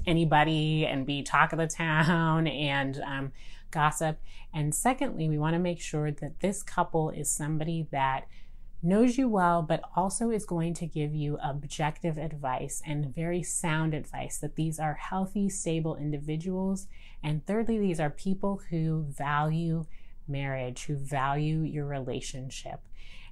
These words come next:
And so you really want to avoid getting advice from people who, um, are gonna just kinda sit in the muck with you and, you know, get into bashing mode, right? So if you make a complaint, we don't wanna necessarily get advice from the friend who's gonna be like, "Yeah, yeah, that was horrible. They shouldn't have done that,"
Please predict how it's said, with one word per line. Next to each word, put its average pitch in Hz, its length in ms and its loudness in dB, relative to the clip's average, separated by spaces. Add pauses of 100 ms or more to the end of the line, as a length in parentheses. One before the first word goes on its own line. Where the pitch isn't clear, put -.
And 143 140 -2
so 160 100 -4
you 151 200 2
really 208 360 4
want 202 260 0
to 165 100 -6
avoid 151 680 0 (200)
getting 170 320 2
advice 147 540 -2
from 143 200 -4
people 151 520 -4 (100)
who, 139 360 -2 (480)
um, 135 320 -4
are 139 120 2
gonna 147 320 0
just 143 260 -4
kinda 139 220 -2
sit - 320 0
in 156 220 2
the 151 60 4
muck 143 300 2
with 156 260 -2
you 156 500 2
and, 135 420 -2
you 156 100 0
know, 139 120 0
get 143 240 2
into 147 500 0
bashing 139 540 2
mode, 131 480 0
right? 139 360 -2
So 143 160 -2
if 127 140 -6
you 156 140 2
make 147 200 2
a 143 80 -2
complaint, 135 600 -2 (600)
we 175 120 6
don't 190 120 4
wanna 180 160 4
necessarily 160 460 4
get 151 160 2
advice 139 400 0
from 143 160 -2
the 131 80 -4
friend 139 300 -2
who's 139 120 -4
gonna 131 160 -6
be 127 80 -4
like, 123 160 -4
"Yeah, 185 280 4
yeah, 170 240 6
that 147 140 2
was 147 160 -2
horrible. 185 400 2
They 156 80 2
shouldn't 180 260 0
have 156 120 2
done 175 280 4
that," 170 560 4